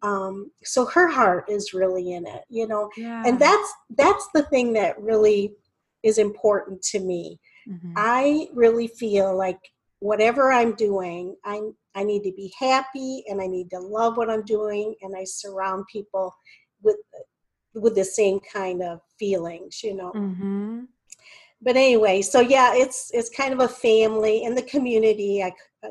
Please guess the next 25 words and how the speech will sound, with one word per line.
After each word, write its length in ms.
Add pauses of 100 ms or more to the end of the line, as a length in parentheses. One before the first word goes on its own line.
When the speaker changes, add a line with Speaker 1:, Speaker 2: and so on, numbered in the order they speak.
(180)
Speaker 1:
I 80 (100)
call 160
them 200
my 160 (100)
family 460
as 180 (100)
well. 280 (380)
So, 440
so 300
I 160
hired 560 (120)
a 180 (120)
couple 260
of 120
people, 560 (560)
and 240
then 400
from 180
there 240
we 160
kept 340
growing. 600 (680)
And 140
it's 260
like, 280